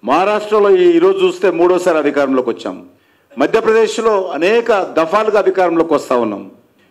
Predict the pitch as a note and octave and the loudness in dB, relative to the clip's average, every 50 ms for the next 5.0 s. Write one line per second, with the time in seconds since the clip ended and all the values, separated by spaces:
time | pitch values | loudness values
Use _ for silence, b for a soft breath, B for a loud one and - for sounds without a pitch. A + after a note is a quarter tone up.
0 | _ _ _ A#2+ B2+ F3 G#3+ B3+ - C4 B3 A3+ G#3+ F3+ C#3 - - - - _ | _ _ _ -10 -6 -4 -4 -2 -2 -2 0 2 0 0 0 -2 -8 -16 -20 _
1 | _ _ _ _ _ _ _ _ - D3 F#3+ G3 - G#3 F#3+ F3 F3+ F#3 F#3 - | _ _ _ _ _ _ _ _ -6 -4 -4 0 0 2 2 2 2 0 0 -2
2 | F#3 F3+ D#3 E3 D#3+ D#3+ - F3 D#3 C3 D3+ D3+ D3 D3+ F3+ G3 A3 - - - | -4 -4 -2 -4 -4 -4 -4 -8 -6 -4 -4 -4 -4 -2 -2 -2 -2 -4 -10 -18
3 | - _ _ _ _ _ _ _ _ _ _ _ - B2 D#3 F#3 G#3 A3+ A3+ - | -20 _ _ _ _ _ _ _ _ _ _ _ -4 -2 0 2 2 0 0 0
4 | - G#3 F#3+ F3+ E3+ F3 F3 F3+ E3+ D#3 D3+ D3 C3+ - B2 - - A#2 F2+ | 0 0 0 2 2 0 0 0 -2 -2 -2 -4 -4 -4 -6 -8 -8 -14 -14